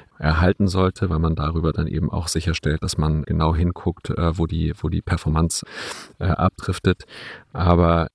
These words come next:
ich glaube, das, auch das ist unternehmensspezifisch, wie ich Performance Management, äh, in meinem, äh, in meinem, äh, meiner Organisation fahre.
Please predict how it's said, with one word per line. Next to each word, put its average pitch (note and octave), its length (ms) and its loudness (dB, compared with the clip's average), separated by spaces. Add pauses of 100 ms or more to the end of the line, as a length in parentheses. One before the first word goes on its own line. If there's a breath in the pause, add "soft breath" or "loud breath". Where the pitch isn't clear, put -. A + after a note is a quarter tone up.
ich - 140 -8
glaube, G2 440 4 (680)
das, G#2+ 340 0
auch - 240 -4
das - 220 2
ist - 320 -2 (180 loud breath)
unternehmensspezifisch, - 1300 2
wie F2 60 2
ich - 100 -6
Performance F2 500 2
Management, E2 580 -2
äh, E2 180 2
in E2 160 0
meinem, E2 320 2
äh, E2 260 2
in D#2 160 -2
meinem, E2 320 0
äh, D#2+ 300 0
meiner D#2+ 260 0
Organisation D#2+ 640 -2
fahre. E2 400 0